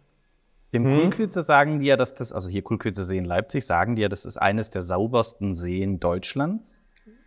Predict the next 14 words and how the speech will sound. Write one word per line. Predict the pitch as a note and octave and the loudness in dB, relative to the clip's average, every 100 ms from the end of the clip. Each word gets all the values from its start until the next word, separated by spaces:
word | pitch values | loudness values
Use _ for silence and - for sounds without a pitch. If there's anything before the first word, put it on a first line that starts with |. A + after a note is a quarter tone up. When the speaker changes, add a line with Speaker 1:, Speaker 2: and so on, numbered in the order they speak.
| - | -2
Speaker 2:
Ja. | C#3 A2 F2 - - - _ _ _ _ _ | 4 4 2 -8 -20 -20 _ _ _ _ _
Speaker 1:
Und, | C3+ B2+ B2 A#2+ A#2+ A#2 | 2 4 4 2 0 4
Speaker 2:
Aber | A2+ A2+ | 4 6
kannst | A#2+ A2+ | 4 2
du | |
Speaker 1:
äh, | A2 | 0
Speaker 2:
nicht | A2 | 0
gut | C3 - | -2 -2
drin | G#2+ G2+ | -2 0
sehen, | G2+ G2+ | 0 0
oder? | G#2 E3+ A#3+ - | 0 -2 -2 -6
Oder | G#2+ | -6
kannst | G2+ G2 - | -4 -8 -10
du? | - | -14